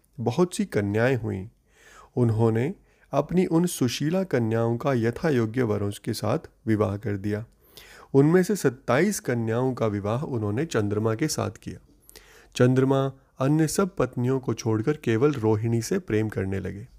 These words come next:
इसके कारण क्रोध से भरे हुए दक्ष ने जब चंद्रमा को शाप दे दिया,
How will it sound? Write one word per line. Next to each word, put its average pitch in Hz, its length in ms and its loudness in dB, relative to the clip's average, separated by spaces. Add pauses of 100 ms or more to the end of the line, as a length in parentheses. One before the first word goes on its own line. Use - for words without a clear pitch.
(100)
इसके 190 320 8
कारण 143 360 6
क्रोध 131 300 8
से 170 160 6
भरे 120 280 6
हुए 131 240 8
दक्ष 117 320 0
ने 120 280 0 (180)
जब 147 180 4
चंद्रमा 131 480 4
को 190 180 4
शाप 151 320 2
दे 123 220 6
दिया, 107 300 2